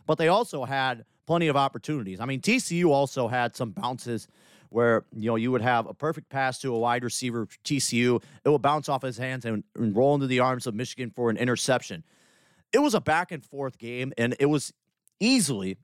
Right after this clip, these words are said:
I mean, I thought that this game, T C U Michigan, was the best college football playoff game ever. I mean, the, the only game that I could even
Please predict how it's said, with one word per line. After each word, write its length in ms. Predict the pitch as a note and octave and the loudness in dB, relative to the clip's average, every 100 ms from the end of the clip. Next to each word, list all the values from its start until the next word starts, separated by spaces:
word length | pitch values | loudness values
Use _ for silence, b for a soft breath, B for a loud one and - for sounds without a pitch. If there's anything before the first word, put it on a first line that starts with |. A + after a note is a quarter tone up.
| - | -2
I 80 | D3 | -2
mean, 160 | D3 A#2+ | -2 0
I 220 | E3+ G#3+ | 0 0
thought 240 | D#3 C3 | -4 -8
that 120 | B2+ | -6
this 200 | G2 G#3+ | -2 -2
game, 340 | - B2+ A#2 G2+ _ _ - | -4 -6 -6 -8 _ _ -4
T 160 | F3+ | -2
C 140 | D#3+ C#3 | 0 -2
U 100 | B2+ | -2
Michigan, 500 | C#3 F#3+ B2+ A#2+ A2 | 0 -2 -4 -6 0
was 220 | B2+ A#2 | 0 0
the 100 | B2 | -2
best 260 | C#3 C#3+ - | 0 0 0
college 360 | C#3 C3+ A#2+ | 0 0 -2
football 340 | C#3+ - B2 - | -12 -10 -10 -8
playoff 400 | C#3 C3 A#2+ - | -8 -4 -4 -4
game 300 | B2+ A#2+ A#2 | -8 -8 -4
ever. 340 | G3+ G#3 F2+ | -4 -4 -6
I 60 | A#2 | -4
mean, 200 | B2+ A2+ b b b | -2 -4 b b b
the, 160 | E3 - | -2 2
the 120 | D#3+ | 2
only 240 | G3+ B3 A3+ | 4 4 2
game 440 | F#3 A#3+ G#3+ D#3 - | 2 2 0 -2 -2
that 160 | C3+ | 0
I 180 | C#3 C#3 | 2 2
could 160 | D3+ D#3 | 0 -2
even 460 | D#3 C#3+ C3 A2+ | 0 -2 -4 -10